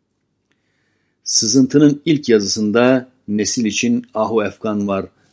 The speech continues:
Faust'un Mephisto'ya yenik düşmesi anlatılmaktadır. Nesle kıyılması söz konusudur. Bu sızıntı başyazıları daha sonra kitaplaştırılınca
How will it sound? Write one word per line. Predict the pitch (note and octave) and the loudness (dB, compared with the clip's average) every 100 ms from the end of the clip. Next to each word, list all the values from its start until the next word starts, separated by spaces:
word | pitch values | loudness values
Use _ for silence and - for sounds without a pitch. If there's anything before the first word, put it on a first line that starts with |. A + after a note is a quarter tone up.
| _ | _
Faust'un | - B2+ A2+ A2 - B2+ | -4 2 4 4 0 0
Mephisto'ya | A#2+ A2 G2+ C3+ - A2+ | 2 0 0 -2 0 0
yenik | G#2+ A2+ A2 | 2 0 -2
düşmesi | G#2 - G2+ A2 | -8 -6 -6 -4
anlatılmaktadır. | G#2 G2 G#2 G2 F#2+ G2 G2 F2+ _ _ _ _ | -4 -6 -4 -6 -4 -4 -4 -6 _ _ _ _
Nesle | G2+ G#2+ G2+ C3+ C3 | -4 -2 -2 0 -2
kıyılması | - A2 G#2 G#2 C3+ | 0 0 0 -2 -2
söz | - G#2 - | -2 -2 -2
konusudur. | G2+ F#2+ F#2 G2 F#2+ - _ _ _ _ _ _ _ _ _ _ _ _ _ _ _ _ - | -6 -6 -6 -6 -8 -14 _ _ _ _ _ _ _ _ _ _ _ _ _ _ _ _ 2
Bu | D#3+ F#3+ | 4 4
sızıntı | C#3 C#3 C3+ C#3+ | 4 2 2 4
başyazıları | C3+ B2 B2 A#2 A2+ B2+ C3+ | 4 6 2 2 2 4 6
daha | B2 B2 | 6 4
sonra | - A#2 | 2 2
kitaplaştırılınca | G#2+ A#2+ G#2 A2+ - A2 G#2+ A2+ A#2 C3 C3 | 2 -2 0 0 0 -4 -4 -2 2 4 2